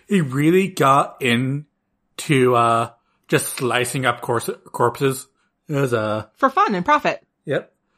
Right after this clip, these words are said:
Speaker 1: I mean, <laughs> like, not, not even, uh, for, uh, to do anything with, just, you know, there's a corpse. He, he has a knife. If, uh, might as well, we'll just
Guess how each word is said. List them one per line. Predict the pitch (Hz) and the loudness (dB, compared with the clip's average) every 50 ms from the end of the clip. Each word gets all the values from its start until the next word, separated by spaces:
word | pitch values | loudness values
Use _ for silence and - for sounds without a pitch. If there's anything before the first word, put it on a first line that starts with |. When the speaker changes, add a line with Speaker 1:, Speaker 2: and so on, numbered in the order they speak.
| _ _ | _ _
Speaker 1:
I | - 160 | -2 2
mean, | 147 160 156 156 156 156 185 214 - _ _ _ _ - - - - - - - - - | 2 4 4 4 2 2 -2 -6 -8 _ _ _ _ -20 -18 -18 -18 -18 -18 -16 -16 -14
<laughs> | - - - - _ _ _ _ _ _ _ _ _ _ - - | -14 -14 -16 -18 _ _ _ _ _ _ _ _ _ _ 0 2
like, | 151 143 - - - _ - | 2 2 2 -4 -20 _ -10
not, | 226 220 269 320 339 302 | -4 -2 0 0 0 -2
not | 294 339 370 | -2 0 0
even, | 381 311 320 254 - _ _ _ _ _ - | 2 2 0 -2 -6 _ _ _ _ _ -2
uh, | 220 220 214 - - - 208 190 185 | 0 0 0 0 0 0 0 0 0
for, | - - 180 165 190 - - 180 | 0 0 2 2 2 0 0 0
uh, | 185 - - 196 220 254 - - - | -2 0 2 0 0 -2 -2 -10 -2
to | - 170 | -2 -2
do | 123 - - - 165 170 175 175 165 185 | -2 -4 -6 -2 0 0 2 2 2 2
anything | 180 127 120 117 117 - 120 113 | 2 2 0 0 -2 -4 -4 -4
with, | 107 104 104 - - 185 175 | -2 -4 -4 -6 -10 -14 -8
just, | 165 156 139 135 135 - - _ _ _ _ _ _ _ - - _ _ _ _ _ _ _ _ _ _ _ _ _ - | -2 -2 -2 -2 -4 -8 -18 _ _ _ _ _ _ _ -16 -16 _ _ _ _ _ _ _ _ _ _ _ _ _ -4
you | - 208 | -2 0
know, | 165 117 104 113 123 - _ _ _ _ _ _ _ _ - | 0 2 0 -2 -4 -6 _ _ _ _ _ _ _ _ -4
there's | 123 117 110 - | -2 0 0 0
a | 160 | -2
corpse. | 156 - - 127 113 127 143 - - - _ _ _ _ _ _ _ | -4 -2 -2 -2 -2 -2 -4 -6 -12 -14 _ _ _ _ _ _ _
He, | _ - - - 139 - - 98 90 - _ _ _ | _ -14 -6 -4 -4 -4 -4 -6 -16 -18 _ _ _
he | - - 113 | -10 -8 -6
has | 98 117 110 110 - | -2 -2 -2 0 0
a | 175 | -2
knife. | 156 123 101 98 107 123 123 - - - _ _ _ _ _ _ - | -2 -2 -4 -4 -6 -8 -8 -12 -20 -20 _ _ _ _ _ _ -4
If, | 151 139 147 160 165 175 | 0 0 0 0 0 0
uh, | 165 175 175 180 185 185 180 185 180 - _ _ _ _ _ _ _ _ _ _ _ - | 2 2 2 0 0 0 -2 -2 -4 -12 _ _ _ _ _ _ _ _ _ _ _ -10
might | 143 110 107 117 113 - | -6 -2 -2 -2 0 0
as | |
well, | 151 143 139 - _ _ _ _ _ _ _ - | -2 -2 -4 -6 _ _ _ _ _ _ _ 0
we'll | 160 151 | 0 0
just | - 175 165 160 - - - | 2 2 0 0 0 -6 -16